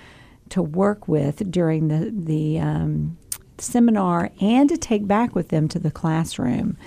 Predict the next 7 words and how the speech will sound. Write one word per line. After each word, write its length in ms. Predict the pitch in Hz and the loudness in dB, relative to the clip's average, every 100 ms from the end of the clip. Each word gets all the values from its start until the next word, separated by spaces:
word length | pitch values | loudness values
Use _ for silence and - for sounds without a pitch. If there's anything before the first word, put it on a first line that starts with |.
| - - - - | -20 -20 -20 -8
So, 720 | - 190 180 170 165 165 165 | 0 4 6 6 4 4 4
um, 580 | 165 165 156 160 165 196 | 2 2 2 0 0 -2
pretty 260 | 262 339 392 | -2 4 6
exciting. 680 | 202 - 190 185 165 160 165 | 4 2 2 4 4 4 2
L 160 | 165 180 | 2 4
U 180 | 175 170 | 4 2
educators 680 | 165 175 180 165 160 160 | 0 0 2 2 2 -2